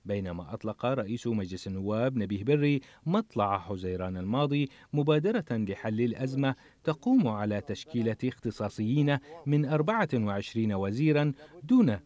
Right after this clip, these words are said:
ثلث معطل لأي كان. ويتزامن هذا التحرك السياسي مع إعلان صندوق النقد الدولي تخصيص ثمانمائة وستين مليون دولار لتخفيف الأزمة الاقتصادية في لبنان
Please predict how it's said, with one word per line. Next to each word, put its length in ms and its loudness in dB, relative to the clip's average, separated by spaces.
ثلث 360 2
معطل 720 0
لأي 460 2
كان. 160 -2
ويتزامن 640 4
هذا 280 0
التحرك 460 -4
السياسي 560 -2
مع 340 -2
إعلان 460 0
صندوق 480 -2
النقد 320 0
الدولي 560 0
تخصيص 460 -2
ثمانمائة 680 -2
وستين 680 -4
مليون 380 -2
دولار 440 -2
لتخفيف 680 -4
الأزمة 560 -2
الاقتصادية 760 -2
في 360 -2
لبنان 400 0